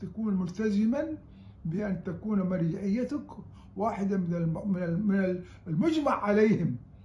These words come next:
أبو حنيفة والشافعي ومالك وأحمد وغيرهم، حوالي عشرين ثلاثين واحد في الإسلام. حينئذ نقول الدين يسر،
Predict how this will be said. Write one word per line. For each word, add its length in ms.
أبو 180
حنيفة 580
والشافعي 800
ومالك 640
وأحمد 460
وغيرهم، 680
حوالي 280
عشرين 360
ثلاثين 400
واحد 360
في 80
الإسلام. 540
حينئذ 520
نقول 400
الدين 440
يسر، 340